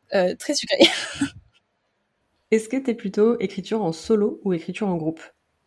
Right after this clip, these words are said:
Speaker 1: Ah, franchement, les deux. Enfin, j'aime bien, euh, j'aime bien les écritures, euh, en groupe. Alors, je n'ai jamais fait en vrai, j'ai que fait en visio. Mais je trouve que c'est hyper motivant. Et surtout, j'aime trop un peu brainstormer à la fin pour dire, euh,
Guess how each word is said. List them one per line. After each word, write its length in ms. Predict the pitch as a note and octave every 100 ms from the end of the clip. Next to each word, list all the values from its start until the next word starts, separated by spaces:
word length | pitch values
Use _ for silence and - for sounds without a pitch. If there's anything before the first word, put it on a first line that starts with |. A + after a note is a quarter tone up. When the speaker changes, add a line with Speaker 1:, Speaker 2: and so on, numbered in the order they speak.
| _
Speaker 1:
Ah, 140 | A3
franchement, 340 | A3 B3 - A4+
les 120 | E4 A3+
deux. 200 | G3 G#3+ _ _
Enfin, 140 | - G#3
j'aime 220 | G#3+ G#3+
bien, 420 | G#3 B3+ C#4 C4
euh, 300 | G#3+ G#3 G#3 -
j'aime 140 | A3 A#3+
bien 180 | B3 E4
les 160 | G#3+ G#3
écritures, 420 | G#3 G#3 G#3+ G#3
euh, 360 | G#3 G3+ G3+ - - _
en 120 | G#3
groupe. 260 | G3+ C#4 D#4+
Alors, 120 | A3
je 40 | G3+
n'ai 80 | G#3
jamais 240 | C#4+ F4+
fait 160 | F4 F4+ -
en 180 | G3+ G3
vrai, 560 | F#3+ G3 G3 G3+ G3+ -
j'ai 120 | G#3+
que 120 | A3
fait 200 | A#3+ C#4
en 440 | C4 G#3+ G3 G3 G3
visio. 560 | F#3 G3+ G3+ F#3+ A#3 G4+ _ - - - _ _
Mais 320 | G#3+ G#3+ G#3 G3+
je 60 | D4+
trouve 80 | A4+
que 60 |
c'est 140 | - G3
hyper 240 | A3+ C4+ D#4
motivant. 380 | C4 - A3 B3+
Et 60 |
surtout, 180 | G#3+ C#4+
j'aime 100 | A#3
trop 140 | F#3 C4+
un 100 | A#3+
peu 100 | G#3
brainstormer 640 | F#3+ G3 G3 G#3 G3+ G3+
à 60 | F3+
la 100 | G#3
fin 220 | - G#3+
pour 140 | A3
dire, 280 | F#3+ G3+ G#3
euh, 280 | G#3+ F#3+ F#3+